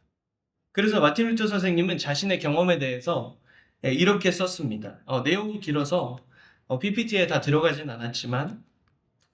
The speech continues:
제가 여러분들께 읽어드리겠습니다.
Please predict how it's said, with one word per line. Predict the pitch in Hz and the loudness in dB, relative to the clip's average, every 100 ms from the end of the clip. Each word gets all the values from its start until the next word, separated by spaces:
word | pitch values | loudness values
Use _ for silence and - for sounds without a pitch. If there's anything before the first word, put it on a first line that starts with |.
| _ | _
제가 | 135 117 117 | -2 0 0
여러분들께 | 120 139 131 123 123 156 - - 123 | 0 0 0 -2 -2 -4 -6 -12 -4
읽어드리겠습니다. | 120 117 117 117 110 113 - - - - - | -2 -2 -2 -6 -6 -8 -12 -16 -16 -16 -16